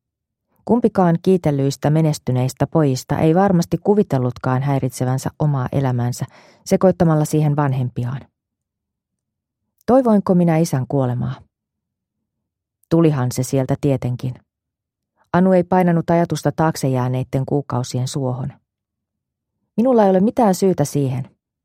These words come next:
hän ajatteli sydän puhtaana. "Voin kohdata tämän kysymyksen kirkkain otsin ja vastata siihen niin isän kuin Jumalankin edessä. Minä en toivonut isän kuolemaa, mutta tunsin helpotusta sen jälkeen.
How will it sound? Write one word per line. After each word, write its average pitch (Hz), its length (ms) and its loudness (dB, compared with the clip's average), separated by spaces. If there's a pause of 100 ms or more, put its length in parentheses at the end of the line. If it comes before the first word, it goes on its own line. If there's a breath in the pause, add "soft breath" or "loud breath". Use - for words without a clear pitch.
(140)
hän 139 160 -4
ajatteli 131 420 -2
sydän 131 340 -2
puhtaana. 127 480 -8 (1040)
"Voin 190 160 2
kohdata 214 400 2
tämän 180 220 4
kysymyksen 170 580 0
kirkkain 160 600 0
otsin 135 400 -2 (320 soft breath)
ja 180 80 0
vastata 190 340 0
siihen 170 340 2
niin 180 280 2
isän 196 340 2
kuin 170 240 2
Jumalankin 143 600 2
edessä. 135 420 -4 (880)
Minä 196 240 2 (100)
en 220 200 2
toivonut 175 400 4 (100)
isän 135 280 -2
kuolemaa, 127 480 -4 (880)
mutta 180 200 0
tunsin 190 360 2
helpotusta 175 640 0
sen 135 200 0
jälkeen. 131 500 -2